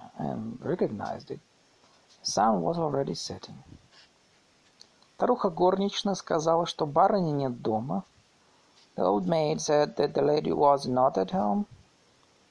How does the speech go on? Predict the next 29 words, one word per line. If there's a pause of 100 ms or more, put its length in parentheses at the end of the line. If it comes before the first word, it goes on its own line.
(220)
То,
должно
быть,
они
скоро
приедут. (1800)
And,
but (140)
would
probably
be
back
soon. (1500)
На
даче
очень
неприглядный
на
вид,
низкими
потолками.
The
dacha
was
very (200)
unattractive
to
look
at,